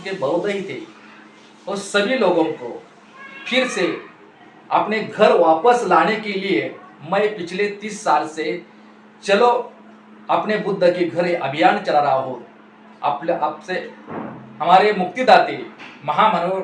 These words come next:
राष्ट्र निर्माते डॉक्टर बाबा साहेब आंबेडकर ने कहा कि "सारा भारत बौद्धमय करूंगा, इस स्वप्नों के लेकर मैं तीस साल से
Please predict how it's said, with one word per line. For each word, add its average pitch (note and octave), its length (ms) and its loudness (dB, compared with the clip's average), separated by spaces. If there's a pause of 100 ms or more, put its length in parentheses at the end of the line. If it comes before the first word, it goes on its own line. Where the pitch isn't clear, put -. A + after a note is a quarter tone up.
(280)
राष्ट्र E3+ 380 0
निर्माते D#3+ 380 -6
डॉक्टर E3+ 300 -8
बाबा D#3+ 260 -10
साहेब E3 200 -2
आंबेडकर D#3+ 500 2 (1000)
ने A3 100 -2
कहा G3 300 4
कि G#3 180 -4
"सारा G#3+ 380 2
भारत A3+ 420 2
बौद्धमय G#3 440 4
करूंगा, C#3+ 420 -4 (760)
इस A3+ 180 -6
स्वप्नों G#3 360 2
के A#3 220 0
लेकर G#3+ 360 4
मैं G#3 240 0 (880)
तीस C4+ 320 -2
साल D#3+ 240 4
से C3 420 -8